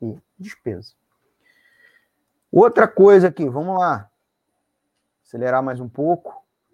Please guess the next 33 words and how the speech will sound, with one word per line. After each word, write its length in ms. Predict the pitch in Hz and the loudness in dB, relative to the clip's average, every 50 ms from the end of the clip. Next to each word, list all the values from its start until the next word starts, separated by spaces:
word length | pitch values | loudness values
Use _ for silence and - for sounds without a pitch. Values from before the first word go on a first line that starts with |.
| _ - | _ -8
Ah, 180 | 135 127 117 | -4 -4 -2
essa 240 | 117 139 170 - - | -2 -4 -4 -4 -6
é 40 | 208 | -6
terrível, 580 | 208 - - 147 135 143 127 110 95 104 101 104 | -6 -6 -6 -4 -4 -4 -4 -4 -6 -12 -14 -14
né? 220 | 117 135 165 170 _ _ _ _ _ _ _ _ _ _ - | -14 -14 -16 -16 _ _ _ _ _ _ _ _ _ _ -10
Vinte 440 | 135 127 160 240 277 349 262 - 254 | -2 2 4 4 4 4 2 -2 -4
e 60 | 214 | -4
cinco 380 | - - - 202 208 202 - | -4 -4 -6 -6 -6 -4 -4
maiores 300 | 175 165 151 156 156 151 | -2 -2 0 0 0 -2
bilionários 520 | 131 127 147 151 143 135 139 135 139 139 135 | -4 -6 -6 -4 -4 -4 -4 -6 -6 -8 -8
do 120 | 131 135 | -8 -8
mundo 280 | 131 123 123 147 156 156 | -8 -8 -8 -8 -8 -8
em 40 | 147 | -8
dois 180 | 151 147 131 | -8 -8 -6
mil 100 | 135 131 | -6 -8
e 60 | 135 | -8
vinte 240 | 135 131 139 147 - | -8 -8 -10 -10 -10
e 60 | - | -12
um. 100 | 127 110 | -12 -10
Nós 160 | 104 110 117 117 | -10 -10 -10 -8
tivemos 640 | - 127 110 113 120 123 131 147 156 151 - - - _ _ _ _ _ _ _ _ _ _ - | -8 -8 -4 -2 0 0 0 0 -2 -6 -10 -16 -20 _ _ _ _ _ _ _ _ _ _ -2
um 120 | 127 156 | 0 0
acréscimo, 960 | 170 165 - - - 160 170 190 214 208 - - - 214 214 220 233 226 _ _ _ _ _ _ _ _ _ _ _ _ _ - | 0 0 -2 0 2 4 4 4 4 2 -2 -2 0 0 2 0 -2 -4 _ _ _ _ _ _ _ _ _ _ _ _ _ -6
é, 240 | - 120 - - | -4 -4 -2 0
essa 260 | 127 127 - 151 135 - | -2 0 0 0 0 0
é 60 | - 139 | 0 0
uma 200 | 135 143 143 131 | 0 0 0 0
lista 440 | 120 117 120 120 113 - - 113 | -2 -2 -4 -6 -6 -8 -10 -10
de 160 | 104 110 110 107 | -8 -8 -8 -8
vinte 240 | 107 123 151 151 | -6 -6 -8 -8
e 60 | - - | -10 -12
cinco 420 | - - 127 127 123 120 - 101 | -14 -10 -10 -10 -10 -10 -12 -10
bilionários, 680 | 107 110 113 113 135 151 160 156 165 185 196 202 - | -8 -6 -2 -2 -2 0 0 0 0 0 -2 -4 -8